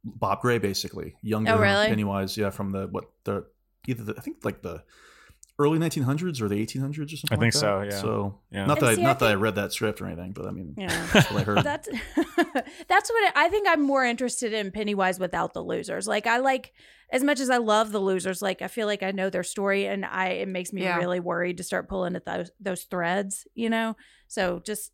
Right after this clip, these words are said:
Speaker 2: tell me something else about Pennywise, or maybe Pennywise comes back in, like, twenty twenty-five
Speaker 3: Yeah.
Speaker 2: or something.
Speaker 1: Well, the
Speaker 3: I
Speaker 1: cool
Speaker 3: mean
Speaker 1: thing about this is it doesn't have to be a group of kids,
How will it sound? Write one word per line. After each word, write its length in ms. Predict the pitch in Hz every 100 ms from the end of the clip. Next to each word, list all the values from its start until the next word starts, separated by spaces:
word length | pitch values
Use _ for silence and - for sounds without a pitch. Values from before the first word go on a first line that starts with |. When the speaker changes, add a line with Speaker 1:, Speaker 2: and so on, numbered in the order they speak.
| -
Speaker 2:
tell 180 | 254 247
me 100 | 247
something 320 | 240 208 185
else 220 | 175 175
about 240 | - 156 -
Pennywise, 480 | 170 165 151 165
or 60 | 240
maybe 240 | 285 285
Pennywise 420 | 339 359 349 339 339
comes 220 | 285 262
back 240 | 226 233
in, 60 | 233
like, 140 | 226
twenty 260 | - 196 208
twenty-five 800 | - 208 185 - 151 175 160 - -
Speaker 3:
Yeah. 300 | 107 104 101
Speaker 2:
or 60 | -
something. 500 | - - 160 165 170
Speaker 1:
Well, 80 | 170
the 80 | 160
Speaker 3:
I 20 |
Speaker 1:
cool 60 | 147
Speaker 3:
mean 140 | 156
Speaker 1:
thing 100 | 151
about 260 | 135 123 151
this 160 | 131 123
is 80 | 113
it 40 | 110
doesn't 220 | 135 107
have 220 | 117 135
to 60 | 110
be 340 | 107 98 98
a 40 | -
group 180 | 107 95
of 40 |
kids, 480 | - 160 104 -